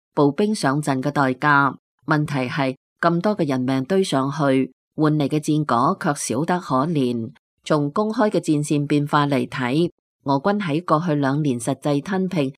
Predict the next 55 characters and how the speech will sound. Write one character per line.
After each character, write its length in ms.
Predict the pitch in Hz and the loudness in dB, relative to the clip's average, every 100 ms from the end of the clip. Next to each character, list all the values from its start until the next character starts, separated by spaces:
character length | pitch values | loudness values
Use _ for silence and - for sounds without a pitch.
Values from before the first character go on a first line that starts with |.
| _ _ | _ _
且 180 | - 175 | 0 2
穩 260 | 208 160 202 | 2 0 0
定 160 | 180 143 | -2 -2
控 260 | 170 151 | 0 0
制 200 | 151 147 | 2 0
落 200 | 147 135 | 0 0
嚟 140 | 123 127 | 0 -2
嘅 100 | 151 143 143 | 0 2 0
烏 120 | 165 | 0
克 120 | 196 185 | -2 -2
蘭 240 | 170 127 | -2 -2
領 240 | 123 131 147 | -2 -2 -2
土， 280 | 131 127 170 _ _ | -2 -2 -4 _ _
被 200 | 151 139 | 0 2
粗 260 | 135 208 214 | 2 0 2
略 120 | 151 | 0
估 260 | 160 127 147 | 0 0 0
算 380 | - 160 143 139 | 2 2 2 0
喺 300 | - 127 180 | -4 -2 0
百 120 | - | 0
分 160 | 151 143 | 0 0
之 120 | 131 | 0
一 120 | 175 | 0
點 240 | 175 131 135 | 0 0 0
五 200 | - 135 | 0 -2
左 240 | 139 123 143 | 0 -2 -2
右。 460 | 165 139 123 117 - _ _ _ | 0 2 2 0 -6 _ _ _
有 200 | 147 143 156 | 2 2 2
戰 260 | 170 160 | 2 2
爭 240 | 160 190 196 | 0 -2 0
觀 180 | 190 | -2
察 140 | 190 156 | -2 -2
人 240 | 135 127 | -2 -4
士 140 | 123 135 131 | -2 -2 2
話， 260 | 135 127 - _ _ | 2 0 -2 _ _
最 160 | 175 165 | 2 2
早 160 | 143 | 2
俄 280 | 180 196 131 | 0 0 0
軍 220 | 131 190 | 0 0
一 260 | 196 190 151 | 0 0 0
日 240 | 139 123 123 | 0 -2 -2
仲 240 | 147 143 | 0 0
能 140 | 135 127 | 0 0
夠 120 | 156 | -2
推 220 | 202 202 | 0 -2
進 240 | 190 147 | 0 -2
幾 160 | 135 123 | -2 -4
公 280 | 147 170 175 | 0 0 0
里， 360 | 151 123 127 127 _ _ | 0 0 0 -2 _ _
而 100 | 143 139 | 0 0
家 200 | 131 202 | 0 -2
好 160 | 202 143 | 0 -2
多 160 | 185 180 | 0 0
戰 280 | 156 143 | 0 0
線 240 | 143 143 | 0 0